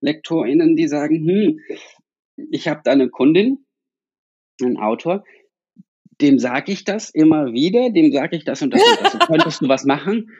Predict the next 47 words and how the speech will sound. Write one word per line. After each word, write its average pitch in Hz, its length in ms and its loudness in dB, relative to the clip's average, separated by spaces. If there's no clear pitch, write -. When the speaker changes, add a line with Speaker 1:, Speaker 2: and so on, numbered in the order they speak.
Speaker 1:
Und 349 240 2
Speaker 2:
Ja. - 0 -
Speaker 1:
die 170 120 0
wissen 214 260 -2
es 208 120 -4
aber, 180 280 -4
so 107 180 -4
wie 107 100 0
du 160 120 4
vorhin 107 300 0
sagtest, 107 520 -4
ne, 147 200 -4
du 95 160 -8
wusstest - 420 -6
es 104 180 -6
natürlich 110 420 -4
immer 107 160 -6
besser, 151 240 -8
aber 160 220 0
du 208 140 2
hast 196 140 -4
dich 202 100 -4
drauf 196 160 -4
eingelassen 151 600 -2
mit 220 200 2
Speaker 2:
Ja. - 0 -
Speaker 1:
dem 151 140 2
Lektor. 107 480 -2
Speaker 2:
Ja. 214 200 2
Speaker 1:
Und 180 100 -4
auch 170 240 0
mit 180 220 2
Widerständen, 170 760 -4
hm, 262 400 -2
aber 190 360 -8
du 202 120 -4
hast 190 180 -10
dich 196 120 -6
drauf 160 100 -14
eingelassen. 165 440 -6
Und 143 120 0
ich 139 100 -8
glaube, 147 220 0
das 190 160 -2
ist 196 120 -6
das 156 140 -10
A 160 120 -4